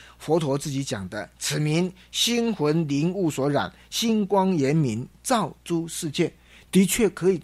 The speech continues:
看到诸世界。这佛陀肯定的用的这个名词来说明这种现象，哎，所以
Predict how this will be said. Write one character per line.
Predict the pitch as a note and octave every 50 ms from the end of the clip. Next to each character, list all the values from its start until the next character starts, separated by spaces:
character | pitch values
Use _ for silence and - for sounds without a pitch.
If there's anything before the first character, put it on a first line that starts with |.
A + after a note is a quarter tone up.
| -
看 | - - - B3 G#3+ D#3+ C3+ -
到 | - E3 F3 D3 D#3 - -
诸 | - F#3 F#3+ F#3
世 | F#3 - F#3 D#3
界。 | D#3+ G3 E3 - - _ - - - _ _ _ _ _ _ _ _ _ _ _ _ _ _ _ _ _ _ _ _ _ _ _ - - _ _ _ _ _ _ _ _
这 | - B3 A#3
佛 | F#3+ F3+ G3+
陀 | G3+ F#3+ F3 F3 -
肯 | - - C3+ B2+ B2+
定 | - G#3+ G#3+ F#3
的 | D#3 D#3 D3+
用 | - E3 G3 F3+ D#3 C#3+
的 | C#3+
这 | C3+ - D#3
个 | D3 C#3
名 | B2+ B2 C3+ D3
词 | D3 - G#2+ G#2 G#2+ - - -
来 | A#2 A#2 A#2+ B2+
说 | - - D#3
明 | D3 C3+ B2
这 | C3+ C#3
种 | A#2+ G#2 G2
现 | B2+ B2+ A2
象， | G2+ - A2 F#2+ E2+
哎， | - - _ _ _ _ _ _ _ _ _ _ _ _ - - - - - - - - - -
所 | - G3+ G#3+
以 | F#3+ -